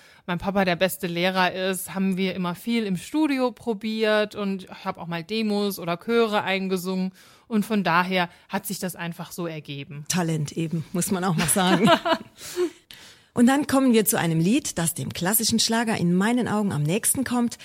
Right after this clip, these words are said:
Speaker 2: Dein Herz verleiht Flügel. Siehst du das denn auch so? Ist das musikalisch ganz bewusst so gemacht?
Speaker 1: Ah, ich glaube, das hat sich auch einfach wieder so ergeben. Ich hab das Demo gehört und dachte, "Wow, es ist einfach ein, ein schöner Schlager oder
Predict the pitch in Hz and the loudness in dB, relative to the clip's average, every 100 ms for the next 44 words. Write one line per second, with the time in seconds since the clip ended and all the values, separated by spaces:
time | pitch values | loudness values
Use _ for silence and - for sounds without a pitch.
0 | - - 202 190 185 185 - 196 190 196 | -8 -2 2 2 0 -2 -2 -2 -2 -2
1 | - 180 170 156 151 - 254 - 240 196 | -2 0 0 0 -2 -2 0 -2 -2 -2
2 | 196 156 269 - 196 269 - 220 208 208 | -2 -2 -2 -2 -4 -4 -4 -2 0 2
3 | 214 - 180 226 262 - 202 277 - 220 | 2 0 -2 -2 0 -2 -2 -2 -2 -2
4 | 233 277 - 185 170 226 - - - - | -4 -4 -4 -2 -2 -2 -6 -18 -20 -20
5 | - 277 269 254 254 294 262 220 247 269 | -10 -8 -4 2 2 2 0 -2 -8 -8
6 | 233 226 240 240 233 240 233 233 214 202 | -2 0 0 0 0 0 -2 0 2 2
7 | 190 226 196 175 180 214 220 220 170 214 | 0 0 -2 -4 -2 0 0 -2 -6 -8
8 | - 220 - 185 202 262 254 233 226 233 | -4 -4 -2 -4 -2 -2 -2 -2 0 2
9 | 233 - - _ - 208 202 208 190 - | 0 -2 -16 _ 0 2 6 4 4 -4
10 | 233 220 214 _ _ - 330 233 233 - | -2 -2 -4 _ _ 4 6 6 0 -6
11 | 247 - 233 285 294 269 254 233 240 233 | -8 -8 -8 -2 0 0 -4 -10 -10 -10
12 | 233 233 - 302 269 226 - 190 208 277 | -10 -8 -4 0 0 -2 -2 0 2 2
13 | 277 240 220 | 0 0 -2